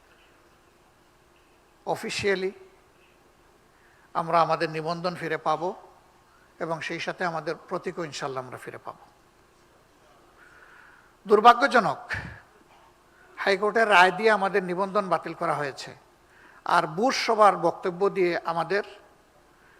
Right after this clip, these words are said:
প্রতীক খেয়ে ফেলা হয়েছে। ওই বুশ সভায় যারা অংশগ্রহণ করেছিলেন আমাদের প্রতীকটা তারা হজম করে ফেলেছেন,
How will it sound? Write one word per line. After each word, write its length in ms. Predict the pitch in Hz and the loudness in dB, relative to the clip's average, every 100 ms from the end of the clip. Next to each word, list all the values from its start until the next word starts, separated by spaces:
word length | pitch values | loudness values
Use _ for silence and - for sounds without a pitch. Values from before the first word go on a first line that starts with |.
| _ _ _ _ _ _ | _ _ _ _ _ _
প্রতীক 280 | - 185 214 - | -4 -2 -4 -4
খেয়ে 220 | - 175 | -2 0
ফেলা 240 | 180 165 | 2 2
হয়েছে। 400 | 147 127 117 - - - _ _ _ _ _ _ _ _ _ _ - - - _ | 0 -2 -10 -14 -16 -20 _ _ _ _ _ _ _ _ _ _ -20 -20 -20 _
ওই 160 | 180 190 | -2 -2
বুশ 340 | 165 202 226 | 0 -2 0
সভায় 240 | - 220 214 | 2 2 4
যারা 200 | 208 202 | 4 4
অংশগ্রহণ 480 | 190 190 196 214 196 | 4 -2 0 0 0
করেছিলেন 500 | 208 196 233 240 190 | -4 -4 -2 -2 0
আমাদের 300 | 170 175 180 | -2 -4 -4
প্রতীকটা 460 | - 170 180 214 | -6 -8 -6 -4
তারা 320 | 185 175 170 - | -4 -2 -2 -4
হজম 260 | - 170 175 | -8 -6 -6
করে 180 | 170 147 | -6 -8
ফেলেছেন, 400 | 131 117 - | -10 -12 -16